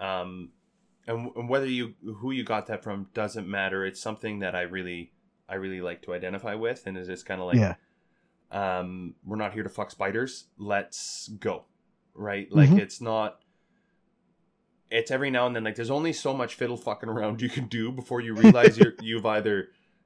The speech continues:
Speaker 1: bit off more than you can chew and you've gotta get after it and do your very best,
Speaker 2: Mm-hmm.
Speaker 1: or you know, "Hey, you didn't do that as well." I'm, I'm super excited to know that that's your mindset going forward. So thank you for that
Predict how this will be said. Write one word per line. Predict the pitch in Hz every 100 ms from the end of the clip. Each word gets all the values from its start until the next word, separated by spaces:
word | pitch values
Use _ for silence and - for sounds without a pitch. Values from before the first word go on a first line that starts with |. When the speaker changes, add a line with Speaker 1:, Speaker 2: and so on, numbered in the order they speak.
| - -
Speaker 1:
bit | 135
off | 135 135 135
more | 135 127
than | 117
you | 117
can | 113 113
chew | - 120 113 110
and | 107 107
you've | 104 104
gotta | - 101
get | 98 104
after | 98 95 - 117
it | 117 - -
and | 98
do | 98
your | 104 95
very | 92 90
best, | 92 101 -
Speaker 2:
Mm-hmm. | 117 _ _ _ - _ _ _
Speaker 1:
or | 107 107 101 98 95 95 - _ _ _ _ _ _ -
you | 110
know, | 101 95 -
"Hey, | - 127 120 117 113
you | 113
didn't | 110 113 107
do | 113
that | 104 101
as | 92
well." | 95 90 - -
I'm, | 101 101 - _ _ _
I'm | 107 107
super | - 147 143 131
excited | 117 - 107 101 95
to | 101
know | 95 92
that | 92 92
that's | 92 92 -
your | 98 92
mindset | 90 87 90
going | 87 85
forward. | - 87 85
So | -
thank | 92 120 123
you | 113
for | 101 95
that | 87 85